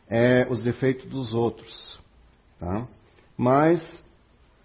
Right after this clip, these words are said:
a gente só sabe quais são os defeitos quando eles nos falam ou quando eles nos criticam, tá? Mas tem um outro lado. Tudo que eu enxergo em vocês,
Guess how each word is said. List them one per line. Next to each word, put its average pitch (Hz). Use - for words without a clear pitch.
a 123
gente 165
só 196
sabe 185
quais 160
são 151
os 135
defeitos 135
quando 160
eles 156
nos 160
falam 151
ou 110
quando 127
eles 120
nos 120
criticam, 120
tá? 95
Mas 165
tem 165
um 160
outro 160
lado. 156
Tudo 202
que 202
eu 165
enxergo 139
em 123
vocês, 156